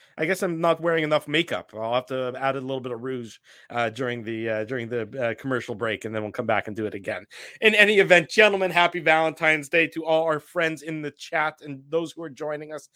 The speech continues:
on the podcast. We say a happy Valentine's Day to all of you.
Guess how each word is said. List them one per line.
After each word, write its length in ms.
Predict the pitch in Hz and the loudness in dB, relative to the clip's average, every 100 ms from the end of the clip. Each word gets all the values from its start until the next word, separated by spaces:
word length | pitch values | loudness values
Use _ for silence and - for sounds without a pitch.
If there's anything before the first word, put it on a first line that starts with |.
| - - | -20 -4
on 220 | 190 196 | 0 2
the 80 | 180 | 0
podcast. 720 | 175 175 175 165 180 160 156 165 | -2 0 2 0 0 -2 -2 -6
We 140 | 160 | -8
say 380 | - 180 175 165 | -6 -6 -4 -2
a 200 | 156 151 | -4 -2
happy 360 | 190 180 180 156 | 0 0 -4 -2
Valentine's 960 | 160 165 175 165 - 160 160 151 127 | 0 2 0 -2 -4 -4 -4 -6 -10
Day 360 | 143 165 160 147 - - - | -8 -6 -6 -10 -16 -20 -10
to 180 | 196 - - | -8 -4 4
all 340 | 262 226 170 | 8 8 8
of 140 | 135 117 | 4 -2
you. 340 | 117 107 | -6 -6